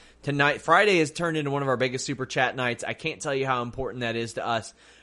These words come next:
Uh, Google AdSense really messed with us this month on our, our web stuff, so we're making, like, nothing from web traffic right now. So the fact that you all are so generous during our shows means a lot.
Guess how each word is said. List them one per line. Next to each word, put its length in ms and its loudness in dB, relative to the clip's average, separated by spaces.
Uh, 140 4
Google 460 2
AdSense 600 0
really 220 0
messed 300 0
with 100 -4
us 160 -4
this 220 -8
month 420 -4
on 240 -4
our, 280 -2
our 120 0
web 300 -2
stuff, 260 -2
so 140 -6
we're 100 -2
making, 320 -8
like, 240 -8
nothing 680 -2
from 360 0
web 240 -2
traffic 460 -2
right 180 -4
now. 180 0
So 140 -10
the 80 -8
fact 280 -4
that 80 -20
you 120 0
all 180 2
are 60 -2
so 180 -4
generous 540 -6
during 240 -2
our 120 0
shows 480 0
means 420 0
a 60 2
lot. 380 2